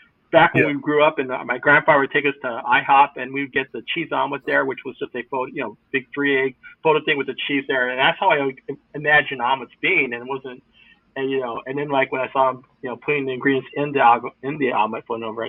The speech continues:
Speaker 1: said, "Eh, I guess that works." It just, it just ends up cooking the, cooking the ingredients a little bit more. Um, no, I, I, I think the whole runny egg on top of sandwich thing is kind of almost a separate category. I do like,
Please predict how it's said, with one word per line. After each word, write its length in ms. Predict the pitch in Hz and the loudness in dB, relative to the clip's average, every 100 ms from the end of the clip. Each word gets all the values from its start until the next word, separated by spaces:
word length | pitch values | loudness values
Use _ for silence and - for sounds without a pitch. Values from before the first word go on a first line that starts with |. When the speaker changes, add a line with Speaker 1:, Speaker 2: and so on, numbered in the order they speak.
| - | -10
Speaker 1:
said, 80 | - | -14
"Eh, 80 | 233 | -12
I 120 | 294 165 | -10 -4
guess 160 | - - | -4 -4
that 160 | 110 - | -6 -4
works." 260 | - - - | -6 -8 -8
It 100 | 110 | -6
just, 180 | 110 - - | -6 -6 -4
it 100 | 123 | 2
just 160 | 143 - - - - | 2 0 -14 -12 0
ends 160 | 143 139 | 2 2
up 100 | - | 2
cooking 340 | 143 135 123 | 0 2 -4
the, 280 | 113 113 - - | 0 0 -2 -6
cooking 280 | 139 135 113 | -4 -2 -2
the 80 | 107 | -4
ingredients 320 | 98 107 - | -4 -8 -8
a 40 | 107 | -10
little 100 | 110 | -10
bit 80 | 120 | -6
more. 240 | 110 - - - - - | -6 -6 -12 -14 -4 6
Um, 380 | 220 214 190 - _ - - | 10 10 6 -10 _ -20 4
no, 120 | 240 | 8
I, 180 | 226 226 233 - _ - | 8 8 4 -4 _ 2
I, 120 | 220 208 _ _ _ _ _ _ _ _ _ _ _ _ _ _ - - | 2 0 _ _ _ _ _ _ _ _ _ _ _ _ _ _ -10 0
I 80 | 196 | 0
think 160 | 233 | 2
the 100 | 214 | 2
whole 140 | 185 190 | 4 6
runny 320 | 160 160 170 | 6 4 2
egg 260 | 143 143 - - | 0 -2 -4 -8
on 160 | 135 | -8
top 240 | 127 135 127 | -2 -4 -4
of 60 | - | -8
sandwich 240 | 131 127 - | -8 -8 -12
thing 160 | 123 | -10
is 80 | 117 - - - | -12 -14 -16 -10
kind 100 | 123 | -8
of 100 | 117 | -6
almost 280 | 131 123 | -8 -8
a 40 | 113 - | -12 -10
separate 300 | 113 117 - | -10 -10 -8
category. 380 | 120 120 123 - | -6 -4 -6 -2
I 80 | 156 | -4
do 300 | 185 185 165 | -2 -4 2
like, 280 | 139 131 | 2 2